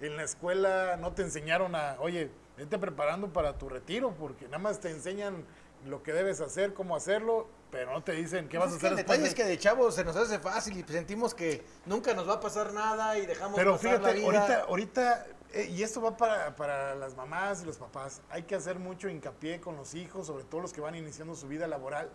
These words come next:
Speaker 1: que este es el momento de ir pensando en un futuro. También, si su hijo, mm, nomás como dice Marco, no, no piensa,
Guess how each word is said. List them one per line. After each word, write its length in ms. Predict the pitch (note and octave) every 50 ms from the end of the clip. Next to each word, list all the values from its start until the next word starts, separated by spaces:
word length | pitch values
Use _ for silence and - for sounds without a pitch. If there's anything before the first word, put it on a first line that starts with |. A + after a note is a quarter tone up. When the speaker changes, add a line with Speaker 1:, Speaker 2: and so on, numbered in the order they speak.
| - - -
Speaker 1:
que 360 | - C#3 D#3 E3+ F#3 G#3 A3+
este 220 | A3+ A3 - C4
es 140 | A#3 F#3+ -
el 100 | G3 F3+
momento 640 | D#3+ D3 C#3+ D3 D3 D3+ E3 F#3+ G3 G3 - A3+ G3
de 60 | E3
ir 100 | E3+ E3+
pensando 580 | - F#3+ E3+ D3+ C3 D#3 D#3 E3 E3 F3 F3+ F3+
en 100 | D#3+ D#3
un 100 | D#3+ C#3+
futuro. 480 | D#3 - - - E3+ F#3+ F#3+ D#3+ - - - - - - - - - - - - - -
También, 520 | - C3+ C3 C#3+ D3 D3+ D#3+ F3+ F#3+ F3 C#3 - - - - - - - - -
si 240 | - - C#3+ C#3+ C#3+
su 160 | - D#3 E3
hijo, 880 | G3+ A3 - G#3+ A3 G#3 G3+ G3 F#3 F3+ F3 E3+ E3+ E3 E3 - - -
mm, 500 | D#3+ D3+ D#3 D#3 D#3 D#3+ D#3+ D#3 D#3 D3+ C#3 C3 - - - - - - D3+
nomás 280 | D#3 E3 F#3+ G#3+ G3+
como 180 | - G3 F#3+ G3+
dice 160 | G3 G3+ G3+
Marco, 280 | G3 G3+ G3+ G3+ G3+ F3+
no, 140 | F#3 G3+ G#3
no 200 | G3 G3 G#3 G3+
piensa, 360 | A3 A#3 A#3 A3+ B3+ B3